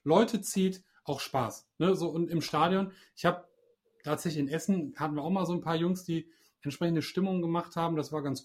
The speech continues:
cool, das waren irgendwelche Kumpels von einem Spieler, äh, aber in der Summe hab ich soweit, was ich jetzt zum Beispiel in Köln im Stadion erlebt hab, äh, und das waren nur anderthalbtausend Zuschauer, ne, hab ich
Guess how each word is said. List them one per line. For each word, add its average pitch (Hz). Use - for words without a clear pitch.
cool, 214
das 127
waren 143
irgendwelche 143
Kumpels 196
von 143
einem 139
Spieler, 190
äh, 147
aber 156
in 147
der 151
Summe 170
hab 156
ich 190
soweit, 185
was 165
ich 170
jetzt 180
zum 160
Beispiel 151
in 143
Köln 175
im 202
Stadion 180
erlebt 165
hab, 170
äh, 156
und 139
das 123
waren 175
nur 185
anderthalbtausend 143
Zuschauer, 135
ne, 156
hab 135
ich -